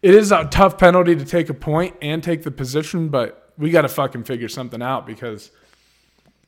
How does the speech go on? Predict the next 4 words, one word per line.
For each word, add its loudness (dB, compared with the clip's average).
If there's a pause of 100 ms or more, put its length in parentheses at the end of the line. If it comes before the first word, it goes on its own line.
(1300)
the -2
Grant 2
versus 2
Assunção 0